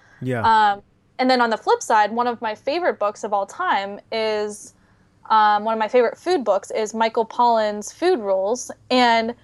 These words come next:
Speaker 1: Mm.
Speaker 2: if you look at that book, it's tiny, it's, it's little, and it, each page is, says something like, you know, "Eat mostly plants," or "Eat not too much, mostly plants," you know, whatever that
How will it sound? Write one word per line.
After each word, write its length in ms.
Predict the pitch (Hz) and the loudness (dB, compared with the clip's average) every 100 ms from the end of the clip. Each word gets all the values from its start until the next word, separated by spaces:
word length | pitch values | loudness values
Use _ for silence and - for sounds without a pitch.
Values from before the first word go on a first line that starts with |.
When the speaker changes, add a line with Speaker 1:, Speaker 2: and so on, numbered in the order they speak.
| _ | _
Speaker 1:
Mm. 260 | 143 131 117 | -12 -10 0
Speaker 2:
if 120 | - | 0
you 100 | 277 | 2
look 160 | 311 302 | 2 0
at 120 | 226 | 2
that 160 | 294 453 | 2 2
book, 220 | 233 214 | 0 -2
it's 380 | 220 220 - - _ _ _ | -4 -10 -20 -20 _ _ _
tiny, 640 | - 311 320 311 320 311 - | -8 -6 -6 -8 -10 -12 -10
it's, 240 | 233 220 | -10 -10
it's 280 | - 220 - | -8 -8 -4
little, 500 | 254 294 294 285 285 - | 2 6 6 4 2 -2
and 140 | 233 | -6
it, 180 | 226 - _ - | -6 -8 _ -8
each 240 | 269 - | -6 -4
page 280 | 302 294 226 | 0 0 0
is, 360 | 214 214 - - _ - | -4 -6 -14 -20 _ -14
says 320 | - 240 233 | -2 0 0
something 380 | - 240 233 220 | -2 -4 -6 0
like, 400 | 214 202 - _ _ _ _ _ _ _ | 0 0 -6 _ _ _ _ _ _ _
you 100 | 233 | -6
know, 300 | 220 202 202 208 | -2 0 -2 -2
"Eat 200 | 262 254 | -4 0
mostly 320 | 247 240 226 | 0 0 -4
plants," 680 | - 349 330 339 - - - _ _ _ _ | 0 0 0 -2 -12 -20 -20 _ _ _ _
or 160 | 226 - | -6 0
"Eat 160 | 285 | 0
not 200 | 269 269 | 4 2
too 140 | 262 277 | 2 -2
much, 280 | 294 302 - | -2 -4 -4
mostly 320 | 247 254 240 | -6 -2 -4
plants," 720 | - 277 269 269 - - - - | -4 -6 -6 -8 -12 -20 -20 -12
you 100 | 233 | -6
know, 180 | 214 202 | -2 0
whatever 300 | 208 214 208 | 0 0 0
that 260 | 208 202 | 0 -2